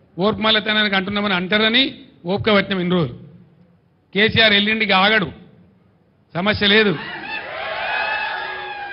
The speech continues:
ఒక జిల్లా రెండు జిల్లాలు కాదు, ఎక్కడ రైతులకు కష్టం ఉంటే అక్కడ గద్ద లెక్క వాల్తా. మీ సంగతి, మీ భరతమేందో తేలే విధంగా వందకు వంద శాతం మీద పోరాటం చేస్తాం. ఈ పోరాటం ఒక రోజుతోనో ఒక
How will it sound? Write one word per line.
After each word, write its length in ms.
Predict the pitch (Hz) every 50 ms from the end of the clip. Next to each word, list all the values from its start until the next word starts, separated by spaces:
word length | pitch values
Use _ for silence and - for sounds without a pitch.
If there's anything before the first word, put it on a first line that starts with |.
| -
ఒక 120 | - - 208 208 202
జిల్లా 160 | 226 220 220 214 208
రెండు 140 | 202 202 208 196
జిల్లాలు 240 | 214 208 208 202 190 190
కాదు, 180 | 202 214 190 170 - - - - - - - _ _ _ _ _ - 165 170
ఎక్కడ 200 | 175 180 233 233 220 208 202
రైతులకు 320 | 214 196 202 220 214 -
కష్టం 220 | 208 196 - 208 208
ఉంటే 100 | 214 208 208
అక్కడ 120 | 208 185 160 180
గద్ద 160 | 180 175 196 208
లెక్క 160 | 214 208 208 190 170 170
వాల్తా. 320 | 185 196 202 196 220 233 247 247 247 - - - - - _ _ _ _ _ - 170
మీ 60 | 202 - -
సంగతి, 260 | 190 196 208 226 220 226 214
మీ 40 | 208 180 175
భరతమేందో 560 | 180 185 190 214 208 214 214 208 226 247 269 254 220 - - - - - - - - _ _ -
తేలే 240 | 175 196 220 233 226 220 214
విధంగా 320 | 208 220 220 214 214 202 185 165 165 - - - - - - _ - 147 151
వందకు 320 | 175 202 220 247 240 220 233 226
వంద 140 | 220 220 220 -
శాతం 240 | 214 208 208 208 208
మీద 200 | 208 208 202 196 - -
పోరాటం 320 | 185 196 196 190 196 190 170
చేస్తాం. 280 | 175 180 180 220 233 254 311 - - - - - - _ - 175
ఈ 40 | 190 190 190
పోరాటం 320 | 190 202 208 208 208 202 208 202
ఒక 80 | 196 190
రోజుతోనో 320 | 196 208 196 202 202 202 202
ఒక 80 | 196